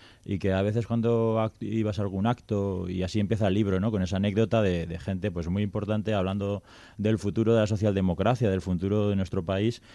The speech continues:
y hablaban de cosas que notaba como muy alejadas del mundo en el que yo vivo y en el que yo procedo,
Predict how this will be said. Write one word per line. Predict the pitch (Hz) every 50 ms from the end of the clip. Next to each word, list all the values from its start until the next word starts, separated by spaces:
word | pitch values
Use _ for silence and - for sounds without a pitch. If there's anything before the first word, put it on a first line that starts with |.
| - - - -
y | - 95 90
hablaban | 87 87 92 104 107 117 123 123 123 117 - - -
de | - 107 101 113
cosas | - - 113 98 127 117 -
que | - 110 98 92 92
notaba | 90 90 90 82 101 107 113
como | 113 104 98
muy | 101 107
alejadas | 110 110 113 107 - 113 110 113 110 98
del | 98 90
mundo | 95 98 98 101 110
en | 107
el | 104 95
que | - 90 87
yo | 85 95 98 95
vivo | 104 117 120 107 107 107 107 104 101
y |
en | 98 90
el | 85 80
que | 85 82
yo | 85 92 95 95 92 87 90 92 92 - - 107 - -
procedo, | - - - - - 117 113 110 113 120